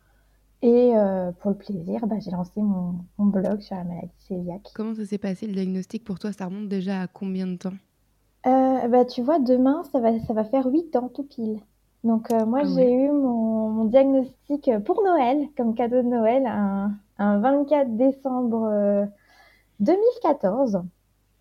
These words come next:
Speaker 1: Vingt-quatre
Speaker 2: Ça,
Speaker 1: décembre
Speaker 2: ça passe
Speaker 1: deux mille quatorze.
Speaker 2: vite, hein.
Speaker 1: Ouais, ça passe super vite. J'y ai pensé ce matin au réveil. Je me suis dit, « Ouah, ça fait huit ans que j'ai plus mangé de, de gluten. » <laughs> Et c'est vrai que c'est, euh,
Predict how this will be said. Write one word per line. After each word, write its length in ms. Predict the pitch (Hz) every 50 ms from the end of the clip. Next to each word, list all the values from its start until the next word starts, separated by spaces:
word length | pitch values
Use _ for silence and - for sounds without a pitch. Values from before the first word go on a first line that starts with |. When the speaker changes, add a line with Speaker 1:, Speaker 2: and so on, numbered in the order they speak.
| _ _ _ _ _ _ - -
Speaker 1:
Vingt-quatre 340 | - 214 208 214 262 247 220
Speaker 2:
Ça, 80 | 202 214
Speaker 1:
décembre 260 | 185 185 233 226 226
Speaker 2:
ça 60 | 226
passe 20 |
Speaker 1:
deux 80 | 226 240
mille 100 | 233 185
quatorze. 180 | 170 - - 170
Speaker 2:
vite, 220 | 214 214 196 233
hein. 80 | 254 269 - _ _ _ _ _ _ _ _ -
Speaker 1:
Ouais, 340 | 254 247 262 277 - 311 277 302
ça 100 | 285 240
passe 220 | 208 240 233 240
super 300 | - 285 277 294 262 254
vite. 160 | 247 262 269 240
J'y 140 | 240 233
ai 60 | 226 208
pensé 300 | 226 233 226 226 262 254
ce 100 | 247 262
matin 260 | 254 233 247 254 254
au 60 | 240
réveil. 280 | 226 233 226 226 240 233
Je 60 | 240
me 60 | 233
suis 120 | 214 233
dit, « 100 | 214 214 220
Ouah, 240 | 226 220 - 247 226
ça 80 | - 226
fait 140 | 208 220 214
huit 220 | 208 214 220 - 233
ans 80 | 233
que 60 | 226
j'ai 80 | 220 226
plus 180 | 208 - - 214
mangé 300 | 208 202 202 208 220 220
de, 480 | 220 214 208 202 202 196 196 190 190 202 - _ _ _ _ _ _ _ _ -
de 80 | 226 226
gluten. » 440 | 208 220 226 226 233 214 220 233 220 - - - 294 294 294 311 339 339 -
<laughs> 400 | - - - - 480 381 - -
Et 440 | 277 262 277 277 - 269 - - - - -
c'est 120 | 240 220
vrai 180 | 202 214 240 240
que 60 | - - _
c'est, 260 | - 220 208 202 202 185
euh, 160 | 185 190 196